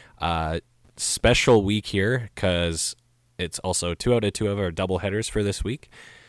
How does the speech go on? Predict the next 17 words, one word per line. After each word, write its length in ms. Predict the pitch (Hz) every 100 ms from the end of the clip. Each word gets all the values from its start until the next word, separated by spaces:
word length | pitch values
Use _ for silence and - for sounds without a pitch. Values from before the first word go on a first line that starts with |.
| _
So 180 | - 82
thank 220 | 85 82
you 40 | 82
for 220 | 87 85
tuning 280 | - 90 90
in 160 | 87
to 340 | - 85 80 - 90
both 240 | 87 90
of 80 | 98
them. 160 | 123
I'm 160 | 139 85
sure 160 | - 90
you 160 | 80
never 220 | 85 110
skip 240 | 101 - 85
an 80 | 78
episode. 460 | 85 82 92 131